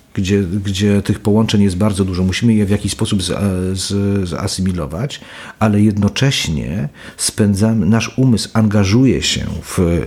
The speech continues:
sieć, w, e, obrazy, które tam są, w, no, powiedzmy, interakcje z, powiedzmy sobie, z komputerem czy smartfonem, a niekoniecznie bezpośrednio w interakcję z umysłem drugiego człowieka. To nam daje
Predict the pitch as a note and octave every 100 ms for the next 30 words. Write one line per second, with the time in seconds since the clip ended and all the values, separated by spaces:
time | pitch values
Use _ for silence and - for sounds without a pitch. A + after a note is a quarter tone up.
0 | - - D#2 C2 - - - G2 D#2+ F2
1 | F2 F2+ F2+ - - - - - - F#2
2 | F2+ F2+ F2+ F2 F2+ F2+ F#2 F2+ E2+ C2
3 | E2 D#2 D#2 D#2+ A2 G#2+ F#2 E2+ E2+ F2+
4 | D#2+ E2 D#2+ - D#2+ D#2 F2 F2 F#2+ F#2+
5 | D#2+ A2+ - G#2 G2+ G#2+ D#2 G#2 G2 G2+
6 | G2+ G#2 G2 E2 - - A2 G#2+ G#2+ G2
7 | A#2 G#2 A2+ A#2 A2+ G2 G2+ F#2 E2 -
8 | D2 G2+ F3+ - - - A2+ A2+ A2+ A#2
9 | D3+ - B2+ G2 A#2 - G#2 B2 A#2+ B2+
10 | G2+ G2+ G2+ F2+ - G2+ E2 F#2 - F2
11 | D#2+ F2 E2+ E2 F2 D#2 D2+ - D#2 -
12 | - - - - - - - - - -
13 | A#2 D3 A#2 F2 F#2 G#2 C#3+